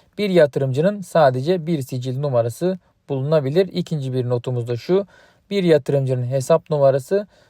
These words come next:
sadece on yıl geçerlidir. On yıl geçtikten sonra başka bir müşteriye deviri olabilir. Yatırım kuruluşlarının internet siteleri hakkında konuşacağız. Buralarda ne tür bilgilerin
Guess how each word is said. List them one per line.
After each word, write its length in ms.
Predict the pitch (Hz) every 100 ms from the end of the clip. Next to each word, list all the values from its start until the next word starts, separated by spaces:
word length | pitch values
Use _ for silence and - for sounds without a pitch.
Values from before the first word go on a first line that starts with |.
| _
sadece 640 | - 175 160 151 151 208 202 _ _
on 260 | 160 170 156
yıl 200 | 139 123
geçerlidir. 640 | 127 - 127 127 160 196 - _ -
On 240 | 185 180
yıl 200 | 170 151
geçtikten 560 | 143 143 165 - 196 185
sonra 340 | 170 151 139
başka 380 | 135 131 - 131
bir 100 | 143
müşteriye 520 | 131 120 131 147 156
deviri 440 | 139 131 135 180 185 _
olabilir. 600 | - 139 120 113 113 - _ _ _ _ _ _ _ _ _ _ _ _ _ _ _ _ _ _ _ _ _ _ _ _ _ _ _ _
Yatırım 400 | - 175 165 147
kuruluşlarının 760 | 131 143 131 120 - 127 175 180
internet 560 | 160 147 131 123 151 175
siteleri 380 | 147 151 143 135
hakkında 420 | 120 - 123 117
konuşacağız. 600 | 127 117 110 123 165 143
Buralarda 520 | 139 127 123 170 180
ne 160 | 143 143
tür 200 | 143 127
bilgilerin 520 | 123 120 127 160